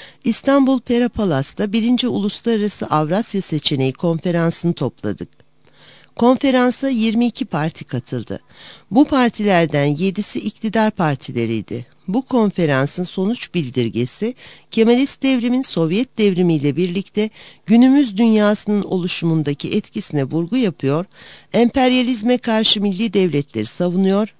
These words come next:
ve etnik bölücülüğü mahkum ediyordu.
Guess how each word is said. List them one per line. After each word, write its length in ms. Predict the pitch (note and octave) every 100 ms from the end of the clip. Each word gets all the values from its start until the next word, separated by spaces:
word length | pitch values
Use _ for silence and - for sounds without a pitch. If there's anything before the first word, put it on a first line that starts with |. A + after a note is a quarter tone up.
| D3
ve 80 |
etnik 500 | D3+ G3+ - B3+ -
bölücülüğü 560 | A3 G#3 G#3+ - G3 A3+
mahkum 420 | G3 F#3 - E3
ediyordu. 600 | C#3 A#2+ A#2+ G#2 F#2 F#2+